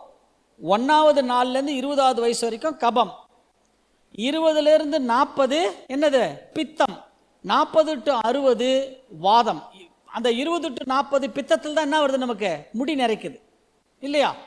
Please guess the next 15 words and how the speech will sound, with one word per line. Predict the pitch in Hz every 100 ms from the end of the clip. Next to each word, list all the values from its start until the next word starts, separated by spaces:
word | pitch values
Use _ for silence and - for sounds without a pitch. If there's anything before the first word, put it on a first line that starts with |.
| - _ - 214
நாற்பது | 320 339 330 285
to | 302 269
அறுபது | 302 294 269
என்ன | 294 269
வருது? | 226 214 139 - - - 185
வாதம், | 254 247 175 143 - _ _ -
இடுப்பு | 240 233 233
வலி, | 220 277 247
முதுகு | 240 254 226
வலி, | 220 277
கழுத்து | 226 220 226
வலி, | 202 214 277 208
எல்லா | 226 214 196
வலியும் | 240 247 196
வருது. | 180